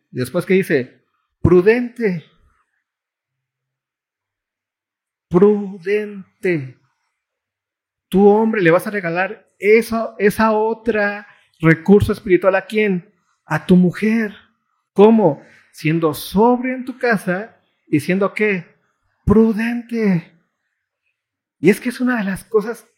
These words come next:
que más de repente, ¿no? Hacen drama las mujeres. Porque dicen, "Ah, ¿por qué eres imprudente?".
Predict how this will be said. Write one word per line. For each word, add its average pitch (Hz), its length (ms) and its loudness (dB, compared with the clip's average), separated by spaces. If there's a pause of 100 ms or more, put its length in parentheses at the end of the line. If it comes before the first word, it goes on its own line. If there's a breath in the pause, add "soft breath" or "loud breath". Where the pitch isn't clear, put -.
(120)
que 185 140 -8
más 202 340 -6
de 220 80 -10
repente, 202 840 -6 (400)
¿no? 165 320 -8 (1120 soft breath)
Hacen 175 580 -6 (480)
drama 147 560 -4 (1080)
las 123 240 -8
mujeres. 165 560 -8 (1120)
Porque 156 240 -2
dicen, 170 180 -4
"Ah, 233 200 -6
¿por 190 180 0
qué 226 140 -6
eres 247 220 -6
imprudente?". 226 1200 -4